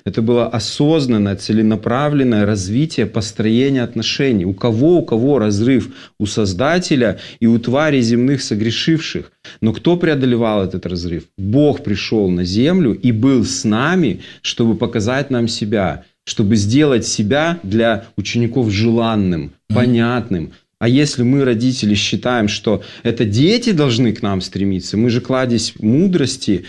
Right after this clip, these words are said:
Speaker 1: это дети должны у нас учиться, мы же уже жизнь прожили, мы уже проиграли, мы уже проиграли. Это мы должны идти к детям, это мы должны им показывать, как жить без интернета, это мы должны проводить с ними время в том, что им интересно,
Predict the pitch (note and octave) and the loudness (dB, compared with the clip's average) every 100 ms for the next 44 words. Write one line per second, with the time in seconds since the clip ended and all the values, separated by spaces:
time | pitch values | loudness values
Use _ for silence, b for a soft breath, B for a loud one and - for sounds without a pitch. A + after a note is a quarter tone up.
0 | B A2 B2+ F#2+ A#2 F#3+ A3+ G#3 F#3 C#3 | B -4 -2 0 2 2 2 0 2 2
1 | D3 C#3 B2+ A#2 A2+ - - G#2+ - A#2 | 2 2 0 -2 -4 -4 -2 0 2 2
2 | C3+ B2+ B2+ G#2+ E3 F#3 - C#3 B2 A2 | 2 2 0 2 0 0 -2 -2 0 2
3 | F#2 B B B G#2 C3 C3+ A#2+ D3 C3 | 0 B B B 0 4 4 2 0 0
4 | C3 A#2+ A#2 F#2+ G2 B2+ C3+ C3+ B2 G#2 | 0 2 0 0 0 2 2 2 0 2
5 | B2+ A#2 - F2+ D#2+ D2+ C2 - - _ | 2 0 0 -2 -2 -4 -6 -10 -18 _
6 | _ _ A#2+ A2+ C3 C#3 E3+ D3+ B2+ A#2 | _ _ -6 0 2 4 4 4 2 2
7 | A#2 G#2 F#2+ A2 F#2+ G2+ B2 C#3 A#2+ G#2+ | 2 0 0 -2 0 0 0 0 -2 -2
8 | A#2 B2 D#3 C#3 A2 A2+ G#2 G2 G#2 G#2 | 0 2 2 0 0 0 0 -2 -4 -2
9 | F#2+ G2 - G#2 G2 A2 G2 F#2+ G2 F#2 | 0 -2 -4 -4 0 0 0 0 0 -2
10 | G#2 G#2 A#2 C3 A#2+ B B _ - G#2+ | 0 0 0 -2 -6 B B _ -4 0
11 | B2+ C3+ E3+ D3+ C3 A2 B2+ B2 - B | 4 4 4 4 2 2 2 2 0 B
12 | - C3 C3 C3 C3 B2+ - C3 B2+ A#2 | -4 0 2 2 2 0 0 2 2 2
13 | A2 B2 D3 C3 G2 - - D#3 D#3 - | 2 2 2 2 -2 -6 -2 0 0 0
14 | C3 B2 B2+ E3+ F#3 A2+ - G#2+ G2 D#2+ | 0 0 2 2 2 0 0 2 2 0
15 | - E2+ | -8 -14